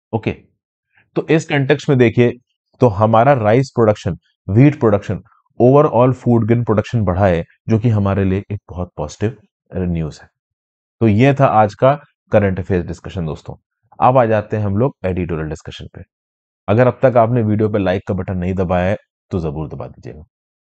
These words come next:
फोर्थ ताइवान क्राइसिस की यहाँ पे बात की जा रही है, बहुत इंपॉर्टेंट आर्टिकल है, याद रखिएगा। ये बात है पन्द्रह अप्रैल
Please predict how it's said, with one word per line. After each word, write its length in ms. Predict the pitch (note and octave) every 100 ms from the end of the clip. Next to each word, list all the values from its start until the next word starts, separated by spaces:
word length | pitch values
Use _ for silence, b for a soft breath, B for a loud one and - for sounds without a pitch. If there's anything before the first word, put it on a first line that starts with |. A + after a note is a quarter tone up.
| -
फोर्थ 280 | D#3+ F3+ E3
ताइवान 440 | C3 A#2+ A#2+ A#2+
क्राइसिस 380 | A#2 G#2 A#2+ G#2+
की 100 | G#2
यहाँ 160 | F2+
पे 100 | E2
बात 180 | D#2+ D#2 -
की 60 |
जा 60 | D#2+
रही 80 | F#2+
है, 60 |
बहुत 220 | F#2+ C#3+ C#3
इंपॉर्टेंट 420 | A#2 A2 G#2+ A#2
आर्टिकल 320 | G#2 G#2+ A2+
है, 60 | G#2+
याद 180 | F2
रखिएगा। 320 | - - - D#2+ _ _ _ _ _ _ b b -
ये 140 | A#2+
बात 360 | C#3+ C3 D#3 C#3+
है 160 | D#3+ E3+ -
पन्द्रह 340 | C3 C3 D3+ C#3+
अप्रैल 380 | A2+ B2 C3+